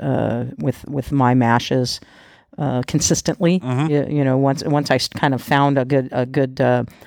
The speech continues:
Speaker 1: base recipe, I've, I've been fairly consistent with everything. They don't really fluctuate in, in their value. As when, when you get them, we've tested 'em, and,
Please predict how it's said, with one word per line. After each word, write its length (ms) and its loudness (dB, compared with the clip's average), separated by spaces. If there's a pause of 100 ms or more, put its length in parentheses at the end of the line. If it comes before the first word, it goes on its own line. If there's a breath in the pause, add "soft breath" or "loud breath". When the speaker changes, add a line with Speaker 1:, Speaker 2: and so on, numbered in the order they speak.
(300 loud breath)
Speaker 1:
base 260 2
recipe, 720 0
I've, 180 0
I've 240 0
been 540 0
fairly 300 0
consistent 540 -4
with 120 0
everything. 460 -2
They 100 0
don't 200 0
really 240 2
fluctuate 600 -2
in, 280 -2
in 240 2
their 140 2
value. 460 2
As 160 -4
when, 220 -4
when 120 4
you 120 2
get 240 0
them, 220 4
we've 200 0
tested 380 0
'em, 200 2
and, 220 0